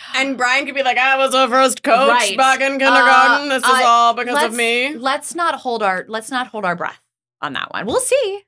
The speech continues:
Speaker 2: I will see, you know.
Speaker 1: Do they make any money, you think?
Speaker 2: The W N B A?
Speaker 1: Uh-huh.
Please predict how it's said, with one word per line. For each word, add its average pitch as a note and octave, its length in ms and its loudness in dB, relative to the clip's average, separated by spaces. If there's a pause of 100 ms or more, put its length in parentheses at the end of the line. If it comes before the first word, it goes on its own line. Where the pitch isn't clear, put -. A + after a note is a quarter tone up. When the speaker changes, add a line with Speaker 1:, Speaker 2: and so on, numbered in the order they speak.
(120)
Speaker 2:
I C#4+ 100 -8
will D4+ 220 -8
see, B3+ 500 -14 (300)
you A3 80 -12
know. A3 260 -12 (540)
Speaker 1:
Do G#3+ 160 -10
they D4+ 100 -6
make G#4+ 220 -6
any D4 160 -6
money, F#3+ 320 -10
you A#3 80 -12
think? - 360 -20 (360)
Speaker 2:
The G3+ 160 -2
W F3+ 260 -2
N E3+ 100 -2
B E3+ 100 -6
A? F#3 260 -4
Speaker 1:
Uh-huh. C4+ 400 -8